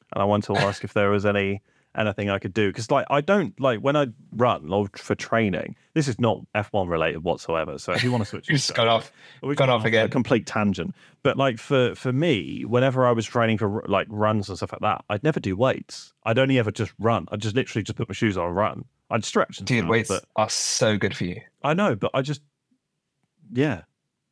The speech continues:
Speaker 1: Because if I did weights, that mean, that meant that I couldn't run for two or three days because obviously I was sore.
Speaker 2: Yeah, but that's only if you start out. Once your body gets
Speaker 1: Yeah,
Speaker 2: used to
Speaker 1: no,
Speaker 2: it,
Speaker 1: I know.
Speaker 2: you'll be
Speaker 1: I just
Speaker 2: fine.
Speaker 1: need to get more
Speaker 2: And
Speaker 1: used
Speaker 2: you
Speaker 1: to
Speaker 2: don't
Speaker 1: it.
Speaker 2: have to go, like, super fucking intense, like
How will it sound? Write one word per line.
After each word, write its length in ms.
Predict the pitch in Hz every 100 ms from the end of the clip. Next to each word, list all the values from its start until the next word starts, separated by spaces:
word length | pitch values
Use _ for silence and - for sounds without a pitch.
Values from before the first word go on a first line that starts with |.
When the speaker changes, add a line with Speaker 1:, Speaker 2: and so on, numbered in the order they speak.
| _ _ _ _ _ _ -
Speaker 1:
Because 280 | 127 160 147
if 100 | 156
I 60 | 147
did 180 | 190
weights, 380 | 160 147 87 -
that 140 | - 117
mean, 340 | 120 117 101
that 160 | 123 110
meant 220 | 120 82
that 60 |
I 80 | 95
couldn't 260 | 113 117 98
run 220 | 131 127
for 60 | 110
two 160 | -
or 60 | 90
three 200 | 101 85
days 240 | 73 69 -
because 180 | 95
obviously 300 | 90 98 92
I 40 | 82
was 140 | 85
sore. 400 | - 117 76 - _ _ _ _ _ _ _ _ _ _ _ _ _ _ 285
Speaker 2:
Yeah, 120 | 214
but 80 | 135
that's 180 | 160 151
only 180 | 180 147
if 120 | -
you 140 | 117
start 380 | 110 - 127 113
out. 440 | 117 104 95 98 -
Once 260 | 123 -
your 100 | 107
body 260 | 113 104 101
gets 140 | -
Speaker 1:
Yeah, 220 | 139 131 120
Speaker 2:
used 60 | 110
to 60 |
Speaker 1:
no, 140 | 101 95
Speaker 2:
it, 20 |
Speaker 1:
I 40 |
know. 60 | 90
Speaker 2:
you'll 60 | 92
be 40 |
Speaker 1:
I 60 | 135
just 120 | 98
Speaker 2:
fine. 60 | 95
Speaker 1:
need 80 | 87
to 60 | 156
get 100 | 101
more 120 | 104
Speaker 2:
And 60 | 95
Speaker 1:
used 60 | 156
Speaker 2:
you 60 | 180
Speaker 1:
to 60 |
Speaker 2:
don't 100 | 175
Speaker 1:
it. 60 | -
Speaker 2:
have 120 | 160 -
to 140 | 143
go, 140 | 135
like, 260 | 123 113 95 _ _ _
super 1040 | - - 147 131 110 110 104 98 101 101 -
fucking 360 | - - 113 101
intense, 720 | 95 - 98 95 - - -
like 140 | 98